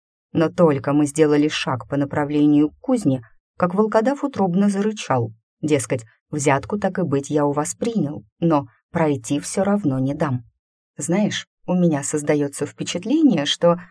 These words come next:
это, ну, очень нечестный сторож», тихо сказала я, не отрывая взгляда от наглого собакена и тихонечко пятясь.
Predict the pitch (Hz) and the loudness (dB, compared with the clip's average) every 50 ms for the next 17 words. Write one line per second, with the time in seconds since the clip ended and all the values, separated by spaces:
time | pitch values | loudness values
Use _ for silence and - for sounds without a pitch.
0 | _ _ - 180 175 175 175 175 175 175 175 175 175 - 151 143 139 - - 147 | _ _ -2 -2 0 2 4 4 4 6 4 2 2 0 -2 -2 -2 -2 0 0
1 | 147 139 143 139 123 - - 127 123 - 143 139 139 - - - 147 143 139 135 | 2 2 2 0 0 -2 -4 -6 -4 -4 -4 -4 -4 -6 -8 -6 -6 -4 -4 -4
2 | - - - - _ _ _ _ _ _ _ - - 156 - - 185 - - 143 | -6 -6 -8 -10 _ _ _ _ _ _ _ -6 -4 -4 -2 -2 -2 -2 -2 -4
3 | 139 151 139 135 135 135 131 127 160 175 214 208 - _ _ _ _ _ - 147 | -4 -4 -2 -2 -2 -2 -2 0 0 -2 -2 -2 -8 _ _ _ _ _ -4 0
4 | 165 170 160 151 - 165 160 156 160 151 143 143 139 143 151 147 147 143 143 139 | 0 0 0 0 -2 -2 0 2 2 2 0 0 -2 0 0 2 2 2 0 -2
5 | 139 - - - 165 - 151 156 151 143 139 139 135 139 135 - - 147 139 139 | -4 -6 -8 -10 -6 -4 -2 -2 -2 -2 -2 -2 -4 -4 -6 -6 -6 -6 -6 -6
6 | 123 113 - 160 170 185 202 208 208 - _ _ _ _ _ 156 165 190 185 - | -6 -4 -2 -2 0 0 -2 -4 -8 -12 _ _ _ _ _ -2 -2 -2 -2 -4
7 | 233 233 - - 135 139 143 147 156 - - - 170 175 175 - 131 123 117 - | -6 -4 -4 -2 0 2 2 2 0 -2 -4 -4 -4 -4 -4 -4 -6 -4 -4 -6
8 | 117 113 - - | -8 -8 -10 -12